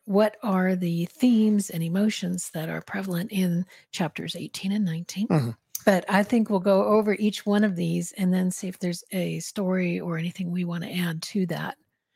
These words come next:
Speaker 1: um, or, you know, dive in more deeply
Speaker 2: Mm-hmm.
Speaker 1: into that within this story. So number one, healing and closure. The central theme that emerges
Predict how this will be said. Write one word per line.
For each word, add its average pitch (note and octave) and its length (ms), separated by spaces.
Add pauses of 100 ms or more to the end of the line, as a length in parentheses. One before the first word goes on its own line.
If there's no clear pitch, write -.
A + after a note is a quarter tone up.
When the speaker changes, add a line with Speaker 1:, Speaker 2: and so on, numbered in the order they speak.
(200)
Speaker 1:
um, E3+ 500
or, E3 320 (400)
you F#3 120
know, E3 120
dive D#3+ 320
in D#3+ 100
more F#3 180
deeply E3 320
Speaker 2:
Mm-hmm. - 140
Speaker 1:
into - 220
that E3 280
within F3+ 440
this F#3 180
story. D#3 400 (720)
So G#3 380
number A3+ 220
one, G#3 200
healing A3+ 500
and F3+ 180
closure. D#3+ 640 (140)
The F#3+ 60
central G3+ 360
theme F#3 420
that E3+ 140
emerges F3 580